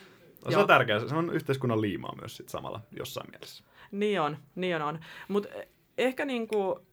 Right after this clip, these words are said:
Speaker 2: mitä me ei tuotu esiin, on tää yksityinen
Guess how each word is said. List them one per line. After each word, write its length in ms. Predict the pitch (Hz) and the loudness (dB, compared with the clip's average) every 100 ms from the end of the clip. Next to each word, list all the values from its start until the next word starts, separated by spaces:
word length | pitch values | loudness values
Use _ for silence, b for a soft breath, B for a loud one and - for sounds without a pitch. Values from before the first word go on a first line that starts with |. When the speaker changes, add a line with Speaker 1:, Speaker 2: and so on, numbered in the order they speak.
| - | -8
Speaker 2:
mitä 380 | 196 196 202 196 | -4 -2 -2 -2
me 180 | 190 185 | 0 0
ei 340 | 185 185 180 - _ _ | 2 0 -2 -10 _ _
tuotu 260 | 226 220 | 2 4
esiin, 280 | 190 180 180 | 4 2 0
on 160 | 170 175 | -2 0
tää 180 | 180 170 | 2 2
yksityinen 680 | 269 - 208 180 160 160 | -2 -2 -2 0 0 -2